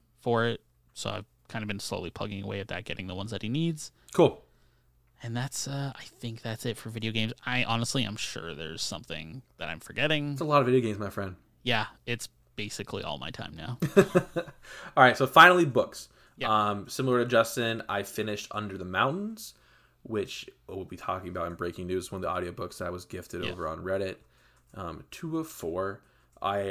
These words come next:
Speaker 2: have four hours left of The Fellowship. They just got to Moria.
Speaker 1: Oh, nice.
Speaker 2: Um, I'm really enjoying that. The, the narrator for those does a really, really, really good job.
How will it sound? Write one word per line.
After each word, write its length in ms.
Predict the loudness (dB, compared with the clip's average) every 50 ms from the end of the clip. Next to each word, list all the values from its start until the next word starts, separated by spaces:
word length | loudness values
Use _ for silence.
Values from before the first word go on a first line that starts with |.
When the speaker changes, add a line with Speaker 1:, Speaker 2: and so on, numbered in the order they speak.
| -4
Speaker 2:
have 240 | -4 -6 -8 -8 -10
four 320 | -12 -8 -4 0 2 4
hours 300 | 6 6 6 4 4 2
left 160 | -2 -4 -4 -6
of 60 | -8
The 60 | -6
Fellowship. 580 | -4 -2 0 0 0 -2 -2 -4 -4 -4 -6 -8
They 100 | -8 -6
just 160 | -6 -6 -4
got 180 | -4 -4 -4 -6
to 40 | -8
Moria. 400 | -8 -6 -6 -4 -4 -6 -6 -8 -12 _ _ _ _ _ _ _ _ _ _ _ -4
Speaker 1:
Oh, 80 | -2
nice. 380 | -2 -2 -2 -4 -6 -10 -14 -20 _ _ _ _ _ _ _ -20 _ -20 -20 _ _ -20 -20 _ _ _ _ -10
Speaker 2:
Um, 340 | -8 -6 -6 -6 -8 -8 -4 0
I'm 80 | 2
really 200 | 4 6 6 6
enjoying 300 | 6 4 4 2 2 2
that. 300 | 0 -2 -4 -6 -8 -6
The, 400 | -4 -2 -2 0 0 -2 -2 -4
the 100 | -4 -4
narrator 460 | -2 0 0 2 2 2 2 2 2
for 140 | 0 0 -4
those 240 | -4 -2 -4 -4 -6
does 140 | -6 -8 -10
a 40 | -10
really, 380 | -10 -8 -2 0 0 0 0
really, 180 | 0 -2 0 0
really 200 | 0 0 0 -2
good 180 | -4 -6 -8 -8
job. 460 | -8 -6 -4 -4 -2 -4 -4 -6 -10